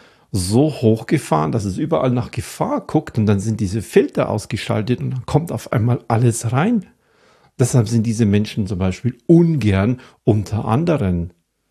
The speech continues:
also in der, in, in, in Unbekannten draußen, sondern sie sind lieber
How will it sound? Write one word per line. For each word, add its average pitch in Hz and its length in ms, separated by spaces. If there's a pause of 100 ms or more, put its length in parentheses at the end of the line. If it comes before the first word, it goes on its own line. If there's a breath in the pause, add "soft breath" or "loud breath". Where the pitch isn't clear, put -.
(200)
also 98 240
in 113 140
der, 107 120
in, 117 300
in, 131 200
in 139 160
Unbekannten 110 760
draußen, 160 440 (880 soft breath)
sondern 110 200
sie 107 80
sind 101 260
lieber 156 460